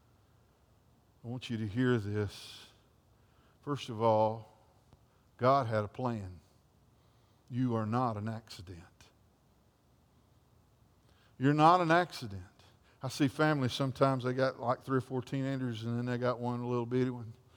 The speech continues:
<laughs> You know what happened.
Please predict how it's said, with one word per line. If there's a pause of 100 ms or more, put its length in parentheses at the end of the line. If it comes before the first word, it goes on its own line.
(960)
<laughs> (460)
You
know
what
happened.